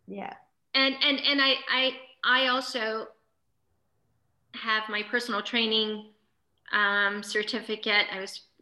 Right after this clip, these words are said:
Speaker 2: certified as a personal trainer twenty-eight years ago now.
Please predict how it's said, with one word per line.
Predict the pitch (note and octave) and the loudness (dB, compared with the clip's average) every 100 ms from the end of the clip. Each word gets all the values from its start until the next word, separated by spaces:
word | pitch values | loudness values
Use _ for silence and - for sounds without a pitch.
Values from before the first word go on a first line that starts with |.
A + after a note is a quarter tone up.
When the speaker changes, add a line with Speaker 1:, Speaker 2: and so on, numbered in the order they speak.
| - - _ | -20 -20 _
Speaker 2:
certified | A#3 - A#3+ A3 A3 G#3+ G#3 G#3 G#3 - | -20 0 2 2 0 2 4 4 0 -6
as | G3+ G#3 - | -4 -4 -6
a | |
personal | - A3 G#3+ G3 F#3+ | -6 -4 -4 -4 -4
trainer | - - G#3+ G#3 G#3 G3 - - | -2 0 0 2 0 -2 -6 -10
twenty-eight | A3+ A3 A3+ A3 G#3 - _ _ _ _ _ _ A3 A3+ A3+ | -4 -2 0 0 -4 -10 _ _ _ _ _ _ 2 2 2
years | A3 A3 A3 | 2 2 2
ago | A3 G#3+ G#3 | 0 2 2
now. | G#3 G#3 G#3 G3+ | 4 6 6 4